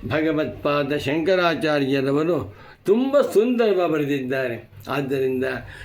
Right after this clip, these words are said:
ವೇದಾಂತ ವಿಚಾರಕ್ಕೂ ಅನಾತ್ಮ ವಿಚಾರಗಳಿಗೂ ತುಂಬ ವ್ಯತ್ಯಾಸ. ವೇದಾಂತ ವಿಚಾರವನ್ನು ಮಾಡ್ತಾ ಮಾಡ್ತಾ ವೇದಾಂತಗಳಲ್ಲಿ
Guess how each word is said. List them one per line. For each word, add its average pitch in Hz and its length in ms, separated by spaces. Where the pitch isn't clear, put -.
ವೇದಾಂತ 220 800
ವಿಚಾರಕ್ಕೂ 185 1080
ಅನಾತ್ಮ 240 680
ವಿಚಾರಗಳಿಗೂ 165 1300
ತುಂಬ 170 240
ವ್ಯತ್ಯಾಸ. 143 720
ವೇದಾಂತ 175 720
ವಿಚಾರವನ್ನು 170 680
ಮಾಡ್ತಾ 175 520
ಮಾಡ್ತಾ 185 680
ವೇದಾಂತಗಳಲ್ಲಿ 196 1400